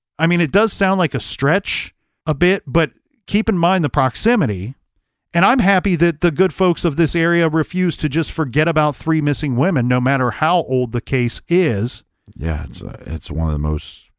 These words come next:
Speaker 2: popular true crime cases of all time. You can't just let it go.
Speaker 1: Correct. And I think that it's not just the proximity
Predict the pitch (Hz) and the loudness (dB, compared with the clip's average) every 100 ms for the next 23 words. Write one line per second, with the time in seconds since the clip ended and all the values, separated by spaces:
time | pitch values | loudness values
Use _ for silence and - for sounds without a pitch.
0 | _ - 82 82 82 76 73 69 - _ | _ -4 -2 0 0 0 -2 -4 -10 _
1 | _ - 92 82 80 76 71 78 82 - | _ -4 -4 -2 -2 -4 -4 -6 -6 -8
2 | - - _ _ _ _ _ 78 78 73 | -14 -16 _ _ _ _ _ -4 -2 -2
3 | 78 71 67 73 71 - - - 71 50 | -2 -2 -4 -6 -6 -8 -12 -8 -8 -8
4 | - 76 76 - _ _ _ - 143 175 | -6 -4 -6 -10 _ _ _ -4 0 0
5 | 190 - - _ 180 165 165 - 156 147 | 0 -8 -20 _ -2 0 0 0 -2 0
6 | 208 247 247 185 160 - 147 170 185 120 | 0 0 2 2 2 -2 0 2 0 0
7 | 170 156 - 139 135 - 160 135 - 214 | -2 -2 -6 -6 -4 0 0 -2 0 2
8 | 233 143 107 110 | 2 0 -2 -4